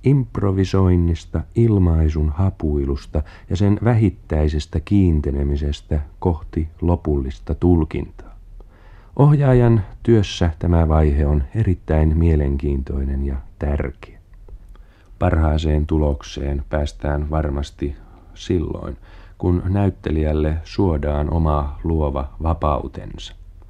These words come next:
Ohjaajan suunnitelman, ohjaajan käsityksen tulee olla eräänlainen kiinteyden ja väljyyden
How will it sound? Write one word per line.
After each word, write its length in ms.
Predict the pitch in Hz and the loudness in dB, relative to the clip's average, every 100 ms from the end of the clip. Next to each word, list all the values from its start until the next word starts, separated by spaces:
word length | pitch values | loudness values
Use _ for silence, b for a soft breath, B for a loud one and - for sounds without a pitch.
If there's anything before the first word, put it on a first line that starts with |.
| - - b b b b | -20 -20 b b b b
Ohjaajan 640 | 123 123 123 113 110 107 95 | 2 4 6 6 6 4 2
suunnitelman, 1040 | - 110 101 92 76 76 69 76 73 73 | 4 6 8 6 4 2 0 0 0 0
ohjaajan 540 | 104 98 98 92 92 | 2 4 4 4 4
käsityksen 760 | 90 98 92 80 78 - 80 78 | 4 2 2 0 -2 -2 -2 0
tulee 280 | 82 85 85 | 2 2 2
olla 280 | 87 87 82 - | 4 2 0 -2
eräänlainen 720 | 95 90 87 87 85 87 82 76 - | 0 2 2 2 4 4 2 -2 -4
kiinteyden 920 | 117 110 87 78 78 76 76 78 80 | 2 4 6 4 2 2 2 4 4
ja 140 | 80 80 82 | 4 2 0
väljyyden 760 | 98 95 82 73 71 71 76 | 4 6 4 4 2 2 2